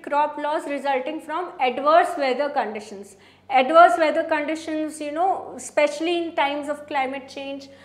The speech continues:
such schemes are, uh, very, very important।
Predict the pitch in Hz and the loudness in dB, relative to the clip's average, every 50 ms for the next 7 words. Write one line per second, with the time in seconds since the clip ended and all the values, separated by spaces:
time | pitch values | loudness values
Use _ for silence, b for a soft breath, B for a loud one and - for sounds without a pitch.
0 | B B B _ - - 320 311 320 320 - - 311 302 294 294 285 269 285 285 | B B B _ -2 0 0 0 0 -2 -6 -6 -4 -4 -4 -4 -4 -2 -2 0
1 | 302 320 - - - 226 226 240 240 240 226 226 220 220 233 254 240 254 269 254 | 0 0 -2 -4 -4 -4 -2 0 0 0 0 -2 -2 -2 -2 -2 -2 -2 -4 -4
2 | 247 240 262 294 339 - - 226 233 220 - 233 220 220 226 311 359 415 - | -6 -6 -6 -6 -8 -8 -10 -10 -10 -8 -6 -6 -4 -4 -6 -6 -8 -8 -8